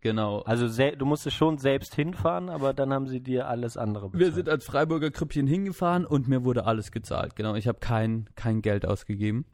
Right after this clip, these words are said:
Speaker 2: Was, echt? Auch für, für, für Saufen, oder was?
Speaker 1: Für Saufen, ja, nix.
Speaker 2: <laughs> Krass.
Speaker 1: Ist halt so absurd, wie viel Geld da auch sinnlos ausgegeben wurde. Ich mein, äh, pf, egal.
Speaker 2: Ihr habt ja auch toll gearbeitet.
Speaker 1: <laughs>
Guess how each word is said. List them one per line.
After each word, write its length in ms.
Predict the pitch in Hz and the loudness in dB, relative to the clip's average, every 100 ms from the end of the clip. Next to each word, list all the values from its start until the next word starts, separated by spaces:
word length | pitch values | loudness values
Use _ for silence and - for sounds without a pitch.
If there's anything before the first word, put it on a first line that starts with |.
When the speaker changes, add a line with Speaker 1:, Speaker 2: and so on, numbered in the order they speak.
| _ _ - _ _ _ _ _ _ _ _ | _ _ -20 _ _ _ _ _ _ _ _
Speaker 2:
Was, 220 | 95 - | -8 -6
echt? 380 | 104 156 - - | -4 -6 -4 -4
Auch 100 | 127 | -4
für, 320 | - 135 135 | 0 -2 -2
für, 320 | - 139 135 _ | -4 -4 -4 _
für 140 | - 135 | -6 -2
Saufen, 400 | 131 107 - 104 | 0 -2 -4 -10
oder 180 | 101 101 | -6 -2
was? 100 | 135 | 0
Speaker 1:
Für 100 | 117 | 0
Saufen, 560 | 110 107 - 110 101 _ | 0 -2 -4 -6 -6 _
ja, 260 | - 110 - | -6 -6 -6
nix. 460 | - 110 110 - - - - | -8 -8 -8 -14 -14 -14 -12
Speaker 2:
<laughs> 100 | - | -10
Krass. 1040 | - 185 - - - - - - - - _ - - _ _ - | 0 0 2 -2 -2 -8 -6 -6 -8 -14 _ -12 -12 _ _ -4
Speaker 1:
Ist 320 | 196 226 - | 0 0 2
halt 160 | 208 170 | 0 0
so 120 | 214 | 2
absurd, 580 | 196 196 180 165 196 202 | 4 2 0 0 0 0
wie 100 | 175 | 0
viel 140 | 185 | 2
Geld 340 | 170 160 160 - | 2 2 0 0
da 120 | 147 | 0
auch 100 | 214 | 0
sinnlos 440 | 202 175 170 175 | -2 -2 -2 -2
ausgegeben 600 | - 147 - 147 131 127 120 | -2 -2 0 -4 -2 -2 0
wurde. 160 | 117 | -2
Ich 160 | 107 131 | -2 -2
mein, 240 | 113 117 113 - - - _ - | -2 -2 -6 -18 -20 -20 _ -2
äh, 400 | 160 - - 113 - - - - | 0 2 0 0 -6 -10 -14 -4
pf, 120 | 120 101 - - 165 - | -2 -2 -6 -12 -4 -2
egal. 560 | 113 110 107 104 101 _ | 0 2 0 0 -4 _
Speaker 2:
Ihr 100 | 92 | -4
habt 160 | 107 - | -4 0
ja 80 | - | -2
auch 80 | - | 0
toll 220 | - 104 | -2 -2
gearbeitet. 640 | 98 87 92 90 - - | -2 -4 -4 -6 -8 -6
Speaker 1:
<laughs> 60 | - | -4